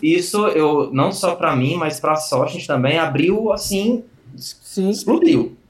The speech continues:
Speaker 2: Não, eu imaginei que se eu fizesse novamente, eu bateria muito. Eu, eu, por exemplo, esse ano eu vou fazer de novo, presença pra, pra procedimento físico, que é na época do, lá, outubro.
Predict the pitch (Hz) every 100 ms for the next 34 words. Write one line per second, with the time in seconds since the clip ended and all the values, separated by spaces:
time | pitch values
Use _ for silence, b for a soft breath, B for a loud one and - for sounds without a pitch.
0 | _ _ _ _ 254 302 196 254 320 311
1 | 277 254 226 269 277 - 277 370 370 190
2 | 208 202 208 180 156 143 220 370 - 440
3 | 220 285 349 339 349 370 - 202 - 185
4 | 185 175 165 165 190 190 190 220 330 359
5 | 381 214 233 180 185 - - - _ _
6 | - 185 175 180 196 170 151 - - 147
7 | 156 147 156 147 143 - - 165 202 330
8 | - - _ _ _ - 165 160 156 165
9 | 156 139 120 156 185 - - 170 220 277
10 | 370